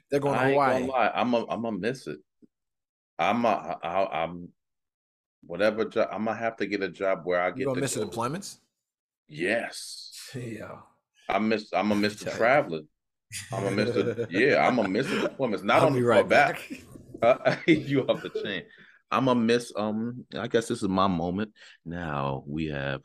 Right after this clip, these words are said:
Speaker 2: Calvin's Corner with Calvin Meacham and why I'm going to miss the military.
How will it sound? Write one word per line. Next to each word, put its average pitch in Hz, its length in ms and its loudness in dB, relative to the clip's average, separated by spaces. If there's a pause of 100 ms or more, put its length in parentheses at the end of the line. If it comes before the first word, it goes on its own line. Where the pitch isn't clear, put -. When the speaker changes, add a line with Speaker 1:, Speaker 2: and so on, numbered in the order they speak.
(140)
Speaker 2:
Calvin's 69 560 -8
Corner 71 580 -10 (380)
with 71 200 -10
Calvin 101 460 -10
Meacham 69 560 -8 (100)
and 71 300 -8 (240)
why 85 400 -6
I'm 71 200 -10
going 73 180 -4
to 69 140 -14
miss 71 440 -10
the 80 60 -6
military. 69 720 -6